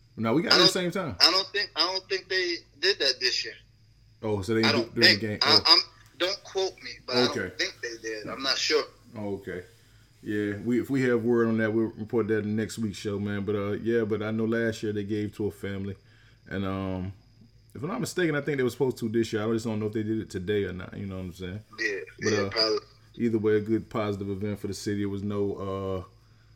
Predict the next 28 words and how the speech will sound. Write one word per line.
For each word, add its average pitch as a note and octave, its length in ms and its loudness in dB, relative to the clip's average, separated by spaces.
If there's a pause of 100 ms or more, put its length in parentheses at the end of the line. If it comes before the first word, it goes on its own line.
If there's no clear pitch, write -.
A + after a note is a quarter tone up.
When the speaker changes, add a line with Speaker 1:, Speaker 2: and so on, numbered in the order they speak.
(160)
Speaker 1:
no A2 140 0
fights, G2+ 640 -4
no G#2 220 0
negativity G2+ 760 0
or F#2+ 60 -2
nothing F2+ 640 -6
the F#2+ 80 -6
whole F#2+ 160 -2
day. E2+ 180 -6 (720)
Speaker 2:
Right. F#2 240 0 (420)
Speaker 1:
Right, F#2 400 -8
no E2+ 120 -8
doubt, F#2 420 -6
man. F#2 480 -8
Um, F#2 460 -6 (1400)
anything G#2 580 -2
new A2 140 4
with G2+ 280 -2
you, G2+ 80 -4
man, G2 300 -6
this G2 180 -8
week? G2+ 180 -4 (540)
Thing G#2+ 160 -2
you G#2 60 -2
been G#2+ 140 -2
checking G#2+ 220 -2
Speaker 2:
Nah. G2+ 200 -2
Speaker 1:
out? - 60 -14